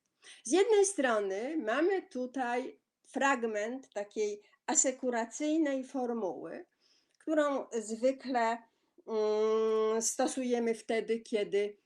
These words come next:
chcemy zapobiec czemuś, co wydaje się, mm, sz-, mm, złe, co, co może, mm, spowodować jakieś, mm, nieoczekiwane,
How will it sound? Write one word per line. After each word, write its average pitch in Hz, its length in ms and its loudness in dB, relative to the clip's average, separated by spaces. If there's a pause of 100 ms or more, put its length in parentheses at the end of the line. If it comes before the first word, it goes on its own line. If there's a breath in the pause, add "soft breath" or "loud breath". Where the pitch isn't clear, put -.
chcemy 214 600 0
zapobiec 196 1160 -2
czemuś, 196 800 0 (240)
co 190 420 -2 (440)
wydaje 190 720 2
się, 175 500 -2 (460)
mm, 180 400 4 (440)
sz-, - 260 -8
mm, 175 480 -2 (440)
złe, 196 520 8
co, 156 280 -2
co 180 220 2
może, 185 300 2
mm, 180 720 -2
spowodować 190 840 2
jakieś, 190 400 -2 (380 soft breath)
mm, 196 380 4 (240)
nieoczekiwane, 208 1400 2